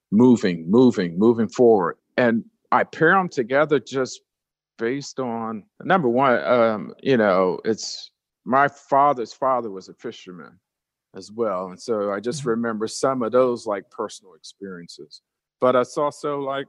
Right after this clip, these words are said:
Speaker 1: you know, there's the ships. They don't necessarily there's sometimes, there's a reference to slave ships, but there's also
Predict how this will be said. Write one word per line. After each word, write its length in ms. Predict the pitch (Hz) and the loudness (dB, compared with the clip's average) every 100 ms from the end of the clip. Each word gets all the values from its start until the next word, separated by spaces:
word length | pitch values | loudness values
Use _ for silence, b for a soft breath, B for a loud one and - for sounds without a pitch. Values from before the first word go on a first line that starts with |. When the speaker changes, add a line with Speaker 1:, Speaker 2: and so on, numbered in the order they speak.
| - | -14
Speaker 1:
you 120 | 151 | -14
know, 280 | 120 113 113 - | -12 -14 -16 -10
there's 340 | 127 131 120 | -6 -6 -8
the 100 | 123 | -10
ships. 520 | - 160 - - - _ - | -4 -4 -4 -8 -20 _ -10
They 180 | 117 117 | -4 -2
don't 280 | 123 135 117 | -2 -4 -6
necessarily 840 | 127 - 120 - 127 120 117 110 b b b b _ 127 | -10 -8 -8 -2 0 0 0 -4 b b b b _ -2
there's 220 | 120 - | -2 0
sometimes, 580 | 135 131 143 120 117 117 | -2 0 2 2 2 -2
there's 180 | 117 | -2
a 60 | 113 | 0
reference 480 | 113 117 127 113 - | 2 0 -2 -8 -6
to 120 | 120 104 | -6 -6
slave 380 | - 156 190 | 0 2 2
ships, 320 | - 110 107 - | 2 0 0 -8
but 140 | - | -2
there's 180 | 123 135 | 0 4
also 320 | 139 139 | 2 4